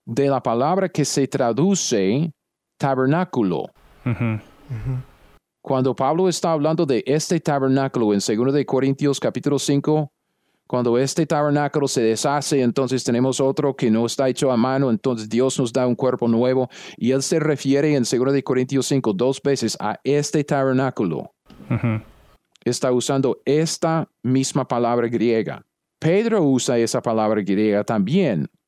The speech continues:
Speaker 1: cuando él se refiere a este cuerpo. Entonces vemos que el cuerpo es el tabernáculo. ¿Me siguen?
Speaker 2: Ujú. Como
Speaker 3: Ajá.
Speaker 2: que, como que está
Speaker 1: Ok.
Speaker 2: apuntando hacia ahí,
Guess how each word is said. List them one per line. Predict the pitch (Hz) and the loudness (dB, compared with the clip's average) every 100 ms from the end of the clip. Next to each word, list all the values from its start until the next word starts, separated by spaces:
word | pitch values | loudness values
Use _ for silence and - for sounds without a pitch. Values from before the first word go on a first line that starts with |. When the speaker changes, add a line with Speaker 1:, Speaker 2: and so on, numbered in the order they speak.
| _ _ _ _ | _ _ _ _
Speaker 1:
cuando | - 139 135 135 | -2 0 2 2
él | 165 | 2
se | 156 196 | 0 0
refiere | 190 165 - 127 123 127 143 - _ _ _ | 0 0 0 2 2 2 -2 -6 _ _ _
a | 123 117 | -2 0
este | 117 - 135 | 0 0 -2
cuerpo. | 131 196 214 208 - 69 - _ _ _ _ _ _ _ _ _ - | -2 0 0 0 -4 -6 -10 _ _ _ _ _ _ _ _ _ -2
Entonces | 151 175 165 156 123 | 0 2 0 0 0
vemos | 156 175 202 | 0 0 0
que | - 151 117 | -2 0 2
el | 135 | 0
cuerpo | - 175 220 247 - 104 123 - _ _ _ _ _ 135 | -2 -2 0 0 -2 -2 -2 -6 _ _ _ _ _ -4
es | 131 | -2
el | 135 117 | -2 -2
tabernáculo. | 139 120 117 127 185 - 123 92 69 - _ _ _ _ | -2 0 2 2 0 0 -2 -2 -4 -10 _ _ _ _
¿Me | 107 104 | -4 0
siguen? | 135 135 196 220 | 0 2 0 0
Speaker 2:
Ujú. | 127 127 117 - | -2 -2 -4 -4
Como | 123 135 | -2 -2
Speaker 3:
Ajá. | |
Speaker 2:
que, | 127 123 | -2 -4
como | - 123 | -2 -4
que | 113 | -2
está | - 127 | -2 -2
Speaker 1:
Ok. | |
Speaker 2:
apuntando | 143 127 143 139 | -2 -2 -2 -2
hacia | 123 - | -4 -2
ahí, | 113 107 | -2 -2